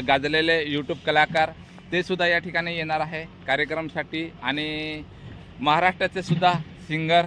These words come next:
जगदीश पाटील, हे सुद्धा या ठिकाणी येणार आहे सिंगिंग करण्यासाठी, लाईव्ह शो होणार आहे. तर, अ,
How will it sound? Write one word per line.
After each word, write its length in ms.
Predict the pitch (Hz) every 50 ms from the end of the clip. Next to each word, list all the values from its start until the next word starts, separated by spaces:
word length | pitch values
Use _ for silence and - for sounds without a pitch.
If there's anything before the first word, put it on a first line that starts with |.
| 170 - - - - 127
जगदीश 260 | 139 143 143 170 156
पाटील, 340 | - 175 160 147 160 160 160
हे 140 | 156 160 160
सुद्धा 220 | - 165 156 160
या 140 | 156 151 147
ठिकाणी 320 | 151 156 135 143 143 143
येणार 240 | 143 143 143 143 139
आहे 120 | 143 147
सिंगिंग 360 | 139 - 143 135 135 143 147 127
करण्यासाठी, 600 | 139 135 139 139 135 - 139 131 - 151 151 156 - - - - - - -
लाईव्ह 300 | 123 131 135 147 165 170
शो 160 | 160 - 170
होणार 280 | 156 156 151 151 147 151
आहे. 240 | 147 147 156 147 156 160 - - - - - - - - - - - -
तर, 140 | 151 160 165
अ, 400 | 165 165 160 160 165 160 165